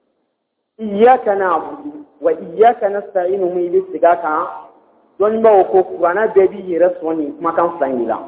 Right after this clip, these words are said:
Kuranɛ bɛɛ b'i yɛrɛ sɔrɔ Fatiha la, Fatiha fana bɛɛ b'i yɛrɛ sɔrɔ iyaka na'budu wa iyaka nasta'in. Danfɛn bɛɛ lajɛlen b'i yɛrɛ sɔrɔ nin de la. Danfɛnw bɛɛ danna kun min na, o de ye iyaka na'budu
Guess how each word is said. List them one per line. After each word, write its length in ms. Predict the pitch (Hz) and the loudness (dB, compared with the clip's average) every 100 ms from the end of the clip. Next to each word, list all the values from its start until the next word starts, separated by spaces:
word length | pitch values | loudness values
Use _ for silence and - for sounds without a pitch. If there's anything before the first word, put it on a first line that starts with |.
| - _ _ _ _ _ _ _ _ | -20 _ _ _ _ _ _ _ _
Kuranɛ 320 | 185 220 262 | 2 4 4
bɛɛ 140 | 233 220 | 4 2
b'i 160 | 226 | 0
yɛrɛ 220 | 190 208 180 | 0 0 0
sɔrɔ 180 | 165 - | -2 2
Fatiha 340 | 190 202 190 | 2 4 2
la, 240 | 170 165 - - - _ - | 2 0 -4 -16 -20 _ 0
Fatiha 320 | 240 240 240 | 0 2 -2
fana 220 | 233 208 | -2 -4
bɛɛ 180 | 208 202 | 2 2
b'i 160 | 220 190 | 0 -2
yɛrɛ 300 | 185 196 180 | 2 2 2
sɔrɔ 180 | 170 - | -2 -2
iyaka 520 | 208 185 190 185 175 | -12 0 2 4 0
na'budu 440 | 165 175 156 160 147 | -2 0 -2 -2 -4
wa 80 | 143 | -4
iyaka 340 | 139 135 131 | -2 -4 -6
nasta'in. 520 | 123 - 123 131 107 - _ _ _ _ _ _ _ _ _ _ - | -10 -8 -8 -8 -12 -16 _ _ _ _ _ _ _ _ _ _ 0
Danfɛn 540 | 220 226 - 233 220 | 0 0 0 0 2
bɛɛ 80 | 196 | 2
lajɛlen 400 | 190 175 175 185 | 2 0 -6 -8
b'i 200 | 175 160 | -8 -6
yɛrɛ 160 | 151 156 | -6 -6
sɔrɔ 160 | 156 156 | -4 -4
nin 180 | 151 143 | -4 0
de 80 | 143 | 2
la. 260 | 185 - - - _ _ | 2 0 -12 -20 _ _
Danfɛnw 500 | 202 220 220 214 190 | -2 -2 0 0 2
bɛɛ 240 | 185 185 185 | 4 4 2
danna 260 | 190 190 185 | -2 -2 -4
kun 80 | 160 | -8
min 120 | 165 156 | -8 -8
na, 140 | 147 | -8
o 80 | 165 | -4
de 80 | 170 | -4
ye 200 | 156 160 151 | -4 -8 0
iyaka 340 | 175 185 156 | 4 4 2
na'budu 760 | 156 156 143 156 175 208 202 | 0 0 0 -2 0 0 -2